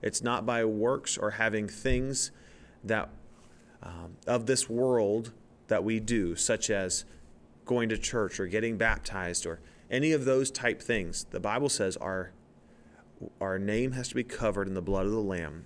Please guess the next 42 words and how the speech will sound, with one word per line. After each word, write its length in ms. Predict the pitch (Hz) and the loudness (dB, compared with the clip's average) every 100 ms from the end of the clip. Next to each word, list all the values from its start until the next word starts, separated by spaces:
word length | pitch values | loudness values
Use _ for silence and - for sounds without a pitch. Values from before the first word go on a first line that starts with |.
| - | -6
Our 140 | 95 | -4
name 320 | 98 101 117 113 | -2 0 0 2
has 180 | 110 | 0
to 80 | - | -2
be 120 | 110 | -2
written 300 | 98 107 117 | -2 -2 -2
in 80 | 104 | -4
the 60 | 92 | -4
book 240 | 87 95 | -4 -4
of 120 | 92 | -6
life. 500 | 85 85 82 - - - - - - - - - | -4 -4 -6 -14 -18 -20 -20 -20 -20 -20 -20 -10
And 160 | 101 98 | -4 0
that's 400 | 104 87 - - - - - - | 0 0 -2 -2 -10 -20 -12 -4
how 160 | 110 | 2
we 180 | 113 131 | 2 4
are 120 | 143 | 2
saved 400 | 143 101 85 87 | 2 2 2 -2
is 120 | 87 | -4
through 200 | - 98 | -2 -2
the 80 | 90 | 0
blood 300 | 85 95 90 | 0 0 2
of 120 | 92 | -2
Jesus 380 | 90 95 85 95 | -2 -2 -2 -6
Christ 480 | - 85 76 78 - | -6 -6 -6 -8 -6
that 100 | 62 | -4
was 100 | 78 | -4
shed 280 | - 90 78 | -2 -4 -4
for 260 | - 76 | -8 -8
us. 260 | 80 - - - - - - - - - - - - | -10 -12 -14 -16 -20 -20 -20 -20 -20 -20 -20 -20 -6
You 80 | 117 | 0
know, 100 | 117 | 2
this 200 | 123 135 | 4 4
is 180 | 151 135 | 2 4
a, 260 | 113 113 - - - | 4 2 -2 -16 -8
a 140 | - 110 | -2 -2
picture 600 | - 139 - - 107 - | 0 -2 0 2 2 0
of 320 | 90 104 92 87 | 0 0 -2 -4
the, 300 | 98 92 92 - - - - - - | -4 -4 -8 -18 -20 -20 -20 -20 -18
um, 160 | 82 82 - - | -16 -16 -18 -12
culture 600 | - 139 151 - 165 151 | 0 2 4 2 0 2
of 240 | 117 104 - | 0 -2 -2
Egypt 600 | 117 104 92 82 - | -2 0 -2 -2 -10